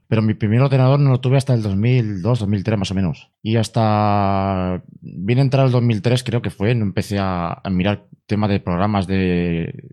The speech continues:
de, de esto de, de producción musical y, y demás. Todo ello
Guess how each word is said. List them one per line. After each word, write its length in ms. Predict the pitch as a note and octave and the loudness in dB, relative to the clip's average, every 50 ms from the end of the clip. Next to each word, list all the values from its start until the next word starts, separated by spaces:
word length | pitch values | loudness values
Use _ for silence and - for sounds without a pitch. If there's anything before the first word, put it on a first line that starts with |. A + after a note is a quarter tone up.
| _ | _
de, 240 | - - - F2+ F2+ | -16 -6 -4 -4 -4
de 100 | E2+ D#2 | -2 -4
esto 160 | F#2+ - G2+ | -6 -4 -4
de, 80 | F2 F2 | -4 -4
de 360 | E2+ D#2+ D#2+ E2 E2 F2 E2+ - | -4 -4 -6 -8 -6 -6 -6 -8
producción 420 | - _ - F#2+ F2 D#2+ G#2 G#2 | -10 _ -4 -2 -2 -2 -2 -2
musical 400 | G2+ F2 D#2 D#2+ G2+ G2+ G2 F2+ | -2 -4 -4 -2 -2 -2 -2 -2
y, 520 | E2+ E2 D#2+ D2+ D2 - - - - - _ _ | -2 -4 -4 -4 -6 -8 -10 -12 -16 -20 _ _
y 60 | - | -6
demás. 380 | D#2 F2+ F2 F#2 F#2+ - - _ | -4 -2 -2 -2 -2 -4 -8 _
Todo 300 | - C3 B2 B2+ C3 C#3 | -2 0 2 4 4 2
ello 440 | C#3 C#3 D#3 F3 F3+ F3+ F3 - | 2 2 2 2 0 -2 -6 -12